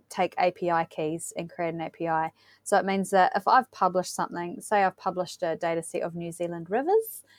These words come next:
um, it do-, you don't have, as a user, you have no clue what I've published it in. Um, you just want to use it in your own system so that you can come and choose from our s-,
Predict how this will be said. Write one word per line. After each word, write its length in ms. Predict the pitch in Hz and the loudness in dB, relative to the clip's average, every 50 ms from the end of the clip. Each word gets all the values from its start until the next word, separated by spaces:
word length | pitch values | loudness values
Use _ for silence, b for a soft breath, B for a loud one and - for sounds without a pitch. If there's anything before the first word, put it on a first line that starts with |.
| b b b b b - | b b b b b -2
um, 260 | 185 180 180 180 - | 0 0 0 0 -2
it 100 | 185 - | -2 2
do-, 160 | 220 - - | 2 2 2
you 160 | 196 202 226 | 2 2 4
don't 300 | 220 214 202 185 - - | 6 6 4 4 0 -4
have, 220 | 185 190 180 170 - _ _ _ _ - | -4 -4 -4 -4 -4 _ _ _ _ -2
as 140 | - 190 185 | -2 0 0
a 60 | 190 | 0
user, 460 | 185 175 202 247 262 262 240 262 254 | 0 0 2 2 2 4 4 4 4
you 140 | 240 202 202 | 4 4 4
have 140 | 190 180 175 | 4 4 2
no 300 | 185 190 202 208 208 202 | 2 -2 0 0 0 0
clue 260 | 190 - - 196 190 | -2 0 0 2 2
what 100 | 190 190 | 2 2
I've 160 | 190 185 _ | 0 0 _
published 320 | - 190 185 190 185 - - | -2 -2 -2 -2 -4 -4 -6
it 100 | 185 180 | -2 0
in. 300 | 185 185 185 185 185 - b b b b b b b - | 0 0 0 -2 -4 -6 b b b b b b b -4
Um, 340 | - 175 175 175 175 175 - | 0 0 0 0 0 -2 -4
you 160 | 180 185 196 | 0 0 0
just 300 | 185 185 180 - - - | 2 0 -2 -4 -4 -6
want 180 | 185 180 165 170 | -6 -8 -6 -4
to 80 | 190 | -2
use 220 | 180 175 175 175 170 | 0 0 2 2 2
it 120 | 180 - | 0 0
in 80 | - 180 | -2 -4
your 200 | 175 185 185 185 | -2 -2 -2 -2
own 100 | 185 180 | -2 -4
system 480 | - - 170 - - - 175 170 175 | -6 -8 -8 -8 -8 -8 -6 -6 -6
so 180 | 165 - - 175 | -6 -2 -4 -2
that 160 | 165 175 - | 0 0 -2
you 80 | - 180 | -4 -6
can 180 | - - 180 | -8 -8 -12
come 300 | 170 - - 185 180 175 | -12 -8 -6 -4 -4 -4
and 120 | 170 170 165 | -4 -6 -6
choose 640 | - - - 202 185 180 175 180 180 175 - - b b b b b b | -8 -6 -2 0 0 2 2 0 -2 -4 -6 -10 b b b b b b
from 240 | _ - 196 180 175 | _ -2 0 0 2
our 100 | 170 170 | 0 -2
s-, 220 | 170 - - - | -2 -4 -10 -6